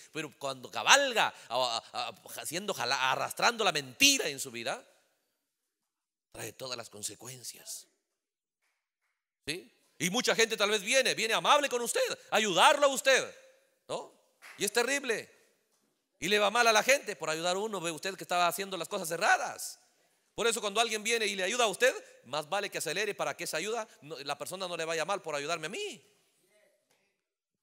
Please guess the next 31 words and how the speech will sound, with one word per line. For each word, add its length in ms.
Porque 160
es 80
terrible 520
nosotros 500
colaborar 420
con 100
lo 60
errado, 560
¿sí? 320
Pero 140
cuando 180
no 60
entendemos 400
estas 220
leyes, 300
caminamos 500
ignorantes 460
a 120
esto 340
y 60
pensamos, 320
"No 120
pasa 340
nada 440
y 100
Dios 140
no 80
me 80
va 100
a 40
juzgar". 420